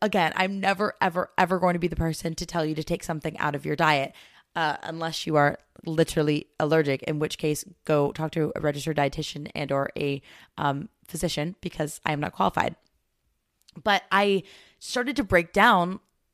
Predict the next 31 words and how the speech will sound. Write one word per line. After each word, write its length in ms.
like, 160
the 260
actual 480
things 520
that 160
were 100
going 320
into 180
my 140
body 320
and 140
realizing 640
there's 180
probably 640
a 40
lot 200
of 60
nutritional 440
gaps 300
here 180
that 220
I 120
could 140
be 140
filling 480
by 340
just 460
maybe 320
eating 380
something 500
that's 320